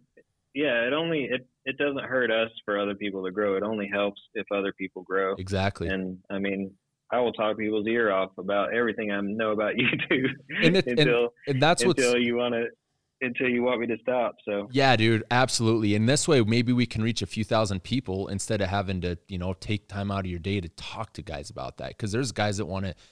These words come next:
Speaker 2: talk to us about it, but we're nothing on the, we're a hundredth of what you guys are. That's cool. And always, that's, that's what our goal is here, man. Try, talk to guys like you that are, I, I'd call you a subject matter expert on that.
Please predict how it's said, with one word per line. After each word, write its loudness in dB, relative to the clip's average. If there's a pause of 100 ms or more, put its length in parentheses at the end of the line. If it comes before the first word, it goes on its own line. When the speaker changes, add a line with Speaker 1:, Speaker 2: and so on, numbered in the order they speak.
(280)
Speaker 2:
talk -2
to 0
us -2
about -2
it, -6
but -6
we're 0
nothing -4
on -6
the, -6
we're -2
a -12 (140)
hundredth -6 (240)
of -8
what -10
you -6
guys -10
are. -10
That's -8
cool. -6
And -12
always, -2 (440)
that's, -8
that's -8
what 2
our 6
goal 4
is 0
here, -4
man. -2 (120)
Try, 0
talk -2
to -10
guys 2
like -2
you 0
that 0
are, -4 (200)
I, 0
I'd -2
call 0
you 0
a 0
subject -4
matter -2
expert -4
on -6
that. -4